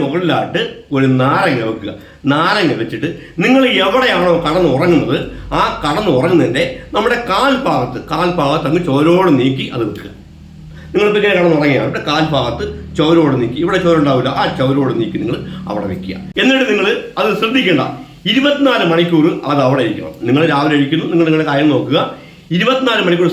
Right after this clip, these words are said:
സമയം നോക്കി വെച്ചോണം. ഇരുപത്തിനാല് മണിക്കൂർ ആകുമ്പോഴത്തേക്കും നിങ്ങൾ ആ നാരങ്ങ നോക്കുക, ആ നാരങ്ങ നോക്കുക, ആ നാരങ്ങ അഴുവി തുടങ്ങും. ആ നാരങ്ങ അത്യാവശ്യം, ആ നാരങ്ങ അല്പം ഒന്ന് അഴുവി തുടങ്ങാൻ ആരംഭിക്കും.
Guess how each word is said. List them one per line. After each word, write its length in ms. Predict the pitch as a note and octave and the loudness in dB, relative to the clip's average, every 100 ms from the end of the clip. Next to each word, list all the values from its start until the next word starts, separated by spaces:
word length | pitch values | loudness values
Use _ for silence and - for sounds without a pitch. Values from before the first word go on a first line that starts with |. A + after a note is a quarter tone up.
| D#3+ | 0
സമയം 180 | G#3 F3+ | 2 4
നോക്കി 140 | D#3 C#3 | 4 2
വെച്ചോണം. 320 | C3+ C#3 E3+ - - - - | 2 0 -2 -6 -18 -14 -6
ഇരുപത്തിനാല് 560 | E3+ C4 C4+ C4+ A#3+ A3+ E3 | 0 2 2 2 2 2 2
മണിക്കൂർ 280 | E3 F3 D3+ | 2 2 2
ആകുമ്പോഴത്തേക്കും 560 | C#3+ C#3+ C3 C3+ - - C#3 D3+ | 2 0 0 0 -2 -2 2 2
നിങ്ങൾ 220 | - G3 C#3+ | 4 2 2
ആ 20 | C#3+ B2 | 0 -2
നാരങ്ങ 280 | A#2+ A#2 G#2 | -2 -4 -6
നോക്കുക, 240 | F2 - - - - - - - B2 | -8 -14 -20 -20 -20 -20 -20 -12 -4
ആ 20 | C#3+ D3 | 0 2
നാരങ്ങ 320 | C3 C#3+ D#3+ D3+ | 2 2 4 4
നോക്കുക, 300 | B2 B2 C3 F3+ - - - - F3 | 2 0 0 -2 -4 -12 -14 -4 -2
ആ 20 | A3 E3 | 2 2
നാരങ്ങ 400 | C3 E3 D#3 A#2+ D#3 B3+ - - - - - D3+ | 2 2 0 0 -2 -4 -12 -20 -20 -20 -4 -2
അഴുവി 240 | A3 A3+ - | 0 0 -2
തുടങ്ങും. 280 | - - - - - - - | -4 -8 -16 -20 -20 -16 -4
ആ 20 | B2 B2 | -2 0
നാരങ്ങ 300 | B2+ C#3 F3+ - - - - - B2 | 0 2 0 -2 -6 -18 -20 -12 -10
അത്യാവശ്യം, 600 | - E3+ E3 E3+ E3+ C#3+ A#2+ | 0 2 4 2 0 -6 -6
ആ 40 | A#2 | -4
നാരങ്ങ 280 | A2+ A2+ A#2+ - B2 | -4 -4 -4 -6 -6
അല്പം 300 | B2 B2+ B2 G#2 | -6 -4 -2 -2
ഒന്ന് 140 | A#2+ - - - - - A2+ | -2 -4 -10 -18 -16 -8 -2
അഴുവി 260 | C3+ E3+ - | 0 0 0
തുടങ്ങാൻ 300 | A2 G2+ C#3 - - A2 | -4 -4 -6 -8 -12 -6
ആരംഭിക്കും. 440 | G#2+ G#2+ F#2 C#3 | -4 -4 -6 -6